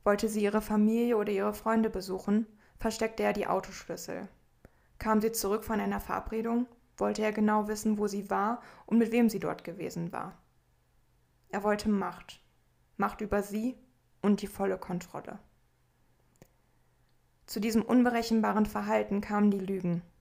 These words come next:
Er log ständig, drehte alles so, damit er seine Fassade aufrechterhalten konnte. Angeblich arbeitete er als Zumba-Trainer bei einem Fitnessstudio. Bei einem Besuch von Vanessa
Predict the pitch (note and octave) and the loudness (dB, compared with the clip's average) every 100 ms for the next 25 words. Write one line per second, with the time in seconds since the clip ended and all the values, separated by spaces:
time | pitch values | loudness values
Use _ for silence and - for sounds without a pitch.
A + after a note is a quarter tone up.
0 | _ _ _ _ _ _ _ G3 G3 G3 | _ _ _ _ _ _ _ -4 0 0
1 | - - G3 F#3+ F3+ F3+ - - _ - | -2 -4 0 0 0 -4 -10 -20 _ -20
2 | _ F#3+ A3 A3 G#3 A3+ A3+ - G#3 B3+ | _ -2 0 2 2 2 0 -2 -2 -2
3 | - _ - - G3+ G#3 G3+ G#3 G3+ G3+ | -8 _ -20 0 6 6 6 0 2 2
4 | G#3 G#3+ G3+ G3+ F#3 F#3 - - E3 E3+ | 0 0 -4 -2 -2 0 0 -2 -4 -10
5 | E3+ E3+ - E3 - - - G#3 G3+ _ | -10 -10 -8 -10 -10 -14 -12 -14 -14 _
6 | _ _ _ _ _ - _ _ _ _ | _ _ _ _ _ -20 _ _ _ _
7 | _ - G#3 G#3+ A#3 A#3+ A3+ - G#3+ A3 | _ 2 4 4 0 -2 0 0 2 2
8 | G#3 G#3 - G3 - A3+ G3 F#3 - F#3+ | 0 -4 -2 -2 0 2 2 -2 -4 -4
9 | F#3+ G#3 G3+ F#3 G#3 G#3 G3 F3+ - F3 | -2 -2 -4 -2 -4 -4 -6 -8 -10 -10
10 | E3+ D#3 D#3 E3+ - _ _ _ _ _ | -10 -8 -8 -10 -14 _ _ _ _ _
11 | - - - - F3+ G3 G3 G3+ A#3 C4+ | -20 -20 -20 -2 2 4 4 4 2 2
12 | - G3 F3+ F#3 F#3+ - G3 G#3+ | 0 -2 0 -2 -2 -2 -4 -4